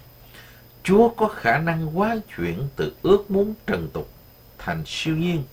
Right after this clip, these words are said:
Người ta đi mua sắm đồ đẹp cho lễ Giáng sinh và từ đó người ta thắc mắc tại sao mình phải mặc đồ đẹp để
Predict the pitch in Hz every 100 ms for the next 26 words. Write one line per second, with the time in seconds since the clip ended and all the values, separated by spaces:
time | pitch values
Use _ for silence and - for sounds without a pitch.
0 | - - - - - - - 101 110 113
1 | - 160 160 170 165 165 170 180 - 202
2 | 220 240 208 107 90 82 87 - - -
3 | 151 107 110 175 190 - 185 160 135 -
4 | - - - - - 90 - - 107 101
5 | 101 131 180 208 - - - - 87 -
6 | - - 214 - - 208 - - - -
7 | - - 82 90 98 - 143 135 139 -
8 | - 87 76 69 - - - 78 - 92
9 | 78 73 76 87 - - - - - -
10 | 78 85